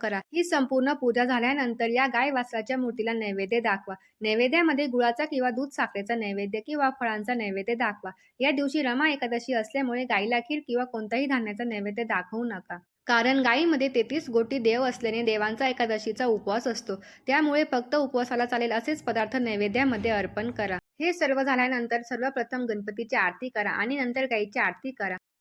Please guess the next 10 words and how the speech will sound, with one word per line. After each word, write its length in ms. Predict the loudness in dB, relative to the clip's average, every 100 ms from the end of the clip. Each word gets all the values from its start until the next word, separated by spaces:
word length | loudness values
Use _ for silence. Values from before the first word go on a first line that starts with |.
| -2
आणि 220 | 2 4
ही 160 | 4 2
पूजा 300 | 0 0 2
करत 300 | 2 0 2
असताना 340 | 0 -2 -2
तुळस 320 | 0 0 0 0
देखील 300 | 0 0 -2
जवळ 240 | 0 0
ठेवायची 480 | 0 -2 -2 -2 -2
आहे 220 | -2 -4